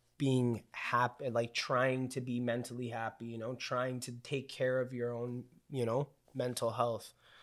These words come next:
So that's something, an obstacle that I've had to overcome, all whilst doing videos and, you know, being social.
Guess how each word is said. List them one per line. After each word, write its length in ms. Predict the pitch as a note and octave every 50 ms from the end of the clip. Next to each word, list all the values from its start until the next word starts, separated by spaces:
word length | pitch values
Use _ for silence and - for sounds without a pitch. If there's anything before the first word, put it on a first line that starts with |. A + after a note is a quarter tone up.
| - _ _
So 160 | - - C3 A#2+
that's 260 | C3 B2+ B2+ B2+ -
something, 540 | - C3 A#2 A2+ A#2+ A2+ A2+ A#2 A2+ F#2 C2
an 120 | F#2+ C3 B2+
obstacle 560 | A2+ A#2 A2 - - - A#2+ - - A#2+ A2+
that 120 | A2+ A2
I've 140 | A2+ A2 G#2+ A#2
had 180 | A2+ G#2+ A2+
to 80 | B2 F#2
overcome, 760 | A2+ B2 A2+ A#2+ A2+ G#2+ - - B2 A#2+ A#2 A#2 A#2 A2 A2+ - _ -
all 280 | C3 C3 C3 C3 B2+
whilst 840 | B2+ B2+ B2+ B2+ C3 A#2 A2+ - - - - - - - D3+ D3 C3
doing 400 | B2 C3+ B2+ B2 A#2+ A#2 A#2 A2
videos 580 | A2 A#2+ A#2 A#2+ A#2 A2+ A2+ A2+ A2+ A2+ A2+ -
and, 260 | A2 A2+ A#2 A2 G#2 - - - - - - - - _ -
you 140 | B2 A#2+
know, 300 | A#2+ A#2 A2+ A#2 G#2+ A2 - _ _ _ _ _
being 480 | C#3+ C3 C3+ C3 A#2+ A#2 A#2 A2+ A2 - - _ _ _ _ _ _ _ _ _ -
social. 720 | - - - C#3 C3 C#3 C#3 - - A2 F#2+ - A2 -